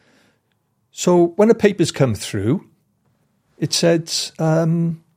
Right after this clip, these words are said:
"I left work early to buy a car." No. They said, uh,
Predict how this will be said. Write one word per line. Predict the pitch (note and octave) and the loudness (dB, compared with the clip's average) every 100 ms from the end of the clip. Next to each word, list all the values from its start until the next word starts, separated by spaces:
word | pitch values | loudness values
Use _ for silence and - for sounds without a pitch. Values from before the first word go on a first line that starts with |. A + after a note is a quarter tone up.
| _ - | _ -2
"I | A3 | 0
left | G#3 - | 2 2
work | F3 - | 2 2
early | G#2+ A#2 | 0 -2
to | D#3+ | -2
buy | B2+ G#2+ | 0 0
a | F2+ G2+ | -2 -4
car." | G2 F3 - _ _ _ _ _ _ _ | -4 -6 -8 _ _ _ _ _ _ _
No. | G#2 G2+ D#3+ _ _ _ _ _ - | -6 -6 -6 _ _ _ _ _ -4
They | D#3 | -2
said, | - D#3+ D3+ - | 0 0 -2 0
uh, | D3+ D3+ | 2 2